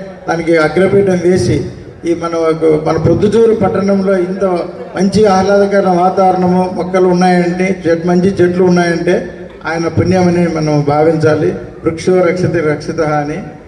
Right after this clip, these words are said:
కాబట్టి, సుబ్బరామరెడ్డి గారికి ఆయన ఘన నివాళి అర్పిస్తూ, అశ్రు నయనాలతో వారికి, వారి కుటుంబ సభ్యులకి ప్రగాఢ సానుభూతి తెలుపుతూ, ఆయన సద్గతి కలుగుతారు.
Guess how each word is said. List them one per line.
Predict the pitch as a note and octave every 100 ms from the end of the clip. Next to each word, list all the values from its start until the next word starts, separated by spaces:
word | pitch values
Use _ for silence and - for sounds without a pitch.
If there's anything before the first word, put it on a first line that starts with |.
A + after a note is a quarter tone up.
| -
కాబట్టి, | D#3+ E3+
సుబ్బరామరెడ్డి | F3+ F3 F#3+ G3+ G3 F3+ F3 F3
గారికి | E3 D#3+ D3+ D3 D3+ - - - D3+
ఆయన | D3+ D3 C#3+ D#3+
ఘన | F3
నివాళి | E3 E3 F3+ F3 E3+
అర్పిస్తూ, | D#3 D3 - E3+ E3 F#3+ G3+ G3 - - - - D#3
అశ్రు | E3 E3 F3
నయనాలతో | E3 E3+ E3+ D#3+ D#3+ E3+ F#3 G3 - - -
వారికి, | D#3 F3+ F#3 G3
వారి | F#3 E3
కుటుంబ | D#3+ F3+ F3+
సభ్యులకి | F3 E3+ E3+ E3+ E3+
ప్రగాఢ | D#3+ D3+ D3+ D#3+ E3+
సానుభూతి | D#3+ D3+ D#3+ E3 B2 -
తెలుపుతూ, | D#3+ D#3 D3 F#3 G#3 - - - -
ఆయన | E3 D#3+
సద్గతి | E3 D#3+ D#3+ F#3 F#3
కలుగుతారు. | F3 D#3+ D#3+ E3+ E3 E3 D#3+ F3+